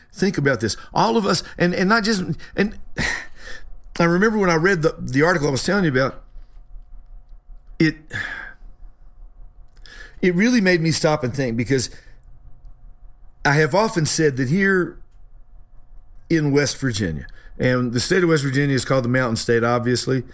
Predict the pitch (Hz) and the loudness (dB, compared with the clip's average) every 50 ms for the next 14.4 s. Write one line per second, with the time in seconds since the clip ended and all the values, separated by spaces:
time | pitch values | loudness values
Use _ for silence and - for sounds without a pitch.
0 | - - - - - - 120 - 147 143 131 123 123 110 110 139 143 139 127 - | -18 -20 -20 -8 -2 -2 0 2 2 2 2 2 0 0 2 2 2 2 2 2
1 | 147 139 139 135 135 127 107 92 - - - - - - - - 110 123 139 143 | 2 2 4 2 0 -2 -4 -6 -10 -14 -16 -16 -16 -16 -4 0 2 4 4 4
2 | 139 147 139 131 113 - - 151 151 147 - - 127 156 143 143 135 113 131 143 | 4 2 2 2 0 2 2 2 2 2 2 2 0 0 2 2 0 2 4 4
3 | 147 143 - 131 127 135 139 135 131 - - 107 107 120 143 147 143 127 101 92 | 2 2 0 0 0 2 2 2 2 0 -2 -2 0 0 2 2 2 2 0 -2
4 | 90 - - - - - - - - - - - - 135 143 143 147 147 147 139 | -6 -10 -12 -12 -14 -14 -14 -14 -12 -10 -4 0 2 2 4 4 2 2 2 2
5 | 131 143 143 135 135 143 139 127 113 104 104 101 139 131 123 120 120 127 143 135 | 2 2 2 4 2 2 2 2 0 -2 -2 0 0 0 0 0 2 2 2 2
6 | 123 113 104 - 113 104 101 - 135 131 117 - - 101 117 123 120 107 - 123 | 2 0 0 -2 -2 -2 0 2 2 2 2 0 -2 -2 -2 -2 -2 -2 0 2
7 | 123 117 113 110 120 120 113 101 95 95 101 101 107 113 113 107 117 113 110 113 | 2 2 2 2 2 0 0 0 -2 -2 -2 0 0 0 2 2 2 2 2 0
8 | 110 110 104 98 - - 135 131 123 107 92 - - - - - - - - - | 0 0 -2 -2 -2 0 0 0 0 -2 -4 -8 -10 -14 -14 -16 -14 -12 -12 -14
9 | - - - - - - - - - - - - - - - - - - - - | -14 -14 -16 -18 -16 -16 -18 -18 -16 -16 -16 -16 -16 -16 -18 -18 -18 -16 -18 -18
10 | - - - - - - - - - - - - - 135 135 143 151 147 151 - | -18 -16 -16 -16 -14 -14 -16 -16 -16 -18 -18 -6 -2 0 2 2 2 0 -2 -8
11 | - - - - - - - - - - - 131 151 175 208 214 - - 131 107 | -16 -18 -18 -18 -20 -20 -18 -18 -12 -4 0 2 2 4 4 2 2 2 0 2
12 | 113 127 127 - - - - 127 127 135 135 131 127 - - 170 180 160 120 143 | 0 0 -2 -4 -8 -6 -2 0 0 2 2 2 0 2 2 2 2 2 2 2
13 | 139 135 131 139 139 135 131 117 - 151 156 147 131 131 156 165 131 120 131 139 | 2 2 2 2 2 2 0 0 0 0 0 2 2 2 2 2 2 4 4 4
14 | 135 123 - - 139 147 143 131 | 4 2 0 0 0 2 2 0